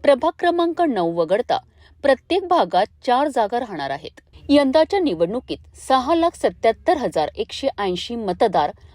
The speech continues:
मतदान करतील, ज्यामध्ये तीन लाख एकोणचाळीस हजार एकशे सत्याहत्तर पुरुष, तीन लाख सदोतीस हजार नऊशे पस्तीस महिला आणि अडुसष्ट इतर मतदारांचा समावेश आहे. या बैठकीत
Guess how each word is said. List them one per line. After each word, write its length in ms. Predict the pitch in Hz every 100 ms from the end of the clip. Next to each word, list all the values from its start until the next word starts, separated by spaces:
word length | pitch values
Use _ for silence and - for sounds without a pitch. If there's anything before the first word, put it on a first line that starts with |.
| -
मतदान 480 | 208 208 220 226 262
करतील, 420 | 247 156 - 135 - - - - - - 202
ज्यामध्ये 500 | 180 165 185 208 - - - -
तीन 200 | 269 311
लाख 260 | 294 - -
एकोणचाळीस 680 | 185 208 196 214 240 -
हजार 300 | 240 - 147 -
एकशे 280 | 226 - 294
सत्याहत्तर 640 | - 208 - 220 - - 254 -
पुरुष, 400 | 156 147 - - - _ - - - -
तीन 160 | 302 349
लाख 240 | 330 339
सदोतीस 540 | - 226 233 285 302
हजार 320 | 277 170 175 208
नऊशे 360 | 202 185 -
पस्तीस 600 | 233 - 180 - 233 -
महिला 320 | 247 202 135 - - - - - -
आणि 240 | 185 202 -
अडुसष्ट 580 | 196 233 - 277 - - - -
इतर 300 | 233 - 269
मतदारांचा 760 | 254 202 247 269 247 170 - 220
समावेश 600 | - 196 175 170 190 -
आहे. 360 | 139 - - - - -
या 180 | 285 311
बैठकीत 480 | 294 294 330 -